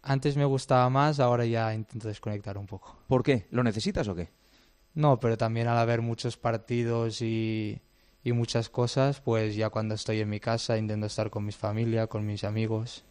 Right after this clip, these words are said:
Speaker 1: y no tanto fútbol, fútbol, fútbol.
Speaker 2: ¿Y de qué hablas cuando no hablas de fútbol con tu familia y con tus amigos?
Speaker 1: Eh, charlamos de la vida, cómo les ha ido el trabajo, de las va-, de las posibles vacaciones que podemos hacer en verano.
Speaker 2: Mm.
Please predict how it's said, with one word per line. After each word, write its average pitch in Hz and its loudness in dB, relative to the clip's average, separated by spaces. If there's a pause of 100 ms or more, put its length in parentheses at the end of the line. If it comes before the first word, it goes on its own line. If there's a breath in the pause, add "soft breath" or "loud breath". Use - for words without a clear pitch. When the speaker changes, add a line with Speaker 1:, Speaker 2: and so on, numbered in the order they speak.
Speaker 1:
y 107 -8
no 104 0
tanto 104 -2
fútbol, 101 -6
fútbol, 104 -10
fútbol. 107 -8
Speaker 2:
¿Y 139 4
de 120 4
qué 175 6
hablas 95 2
cuando 110 2
no 110 2
hablas 104 0
de 98 -10
fútbol 87 -6
con 98 -6
tu 107 -6
familia 107 0
y 92 0
con 101 -2
tus - -6
amigos? 80 -8 (600)
Speaker 1:
Eh, 170 2
charlamos 117 2
de 113 0
la 107 2
vida, 135 4
cómo 117 -2
les 113 -6
ha 113 -2
ido 110 -4
el 110 -6
trabajo, 120 -4 (160)
de 120 -2
las 113 0
va-, 110 -2
de 120 -2
las 110 -4
posibles 113 -2
vacaciones 113 0
que 113 -2
podemos 107 0
hacer 107 0
en 107 -2
verano. 107 2 (120)
Speaker 2:
Mm. 117 -2